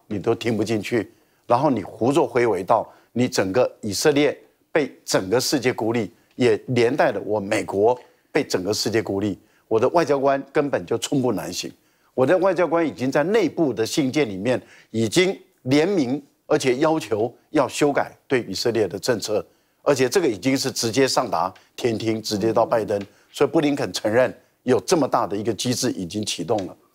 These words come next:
但是内塔尼亚胡依然故我，所以当美国投下弃权票的时候，就告诉，一方面也告诉以色列人说：“我们不再挺内塔尼亚胡。”这个时候，以色列的各个政党还有一些家属，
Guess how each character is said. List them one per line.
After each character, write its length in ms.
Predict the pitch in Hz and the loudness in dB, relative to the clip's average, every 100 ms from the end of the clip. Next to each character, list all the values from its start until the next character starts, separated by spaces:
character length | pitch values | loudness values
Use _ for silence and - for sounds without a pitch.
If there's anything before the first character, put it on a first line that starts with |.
| - - - - | -10 -8 -8 0
但 140 | 151 | 2
是 100 | 139 | 4
内 140 | 170 165 | 2 2
塔 160 | 110 | 0
尼 100 | 120 | 0
亚 120 | 120 | 0
胡 200 | 90 92 | 0 -4
依 140 | - 170 | 0 2
然 240 | 127 104 | 2 0
故 160 | 117 101 | -2 -2
我， 120 | - _ | -4 _
所 160 | - 139 | 0 2
以 180 | 117 - _ - | 0 -6 _ 0
当 200 | 147 151 | 0 2
美 160 | 127 | -2
国 160 | 90 107 | 0 0
投 220 | - 110 | 0 0
下 140 | 123 117 | 0 0
弃 200 | - 131 | -2 -2
权 160 | 110 104 | -2 0
票 180 | 123 | 0
的 80 | 104 | 0
时 100 | 101 | 0
候， 140 | 104 - _ | -2 -2 _
就 120 | - 135 | -2 2
告 160 | 123 | 2
诉， 260 | 110 113 - _ _ | 2 -2 -4 _ _
一 100 | 165 | 0
方 160 | 127 127 | 2 2
面 120 | 131 | 2
也 100 | 90 | 0
告 160 | 123 107 | 0 0
诉 240 | - 101 98 | 0 -2 -4
以 80 | |
色 160 | 90 123 | -2 0
列 140 | 110 | 2
人 140 | 90 78 _ - | 0 -4 _ -12
说 160 | - 123 | 0 0
：“我 100 | 113 | 0
们 100 | 92 | -4
不 120 | 92 | -4
再 160 | 123 120 | 0 0
挺 260 | - 90 - | -2 -10 -6
内 120 | 110 104 | -6 -4
塔 160 | 85 | -4
尼 100 | 90 | -4
亚 100 | 82 | -6
胡。” 240 | - - - _ _ _ _ _ _ _ _ - - | -8 -16 -20 _ _ _ _ _ _ _ _ -6 2
这 100 | 233 | 4
个 80 | 190 | 4
时 120 | 180 | 2
候， 40 | |
以 160 | 156 117 | 0 0
色 160 | - | 0
列 160 | 170 160 | 2 2
的 320 | 127 120 113 - _ _ _ - | 2 0 -2 -10 _ _ _ -2
各 120 | 180 | 0
个 100 | 131 | 2
政 180 | 127 123 | 0 -2
党 160 | 85 - | -2 -8
还 160 | - 117 | -4 0
有 140 | 107 85 _ _ _ | 0 -2 _ _ _
一 120 | - 127 | -6 -2
些 140 | 123 | 0
家 220 | 117 104 | 0 -2
属， 240 | 110 - | -2 -8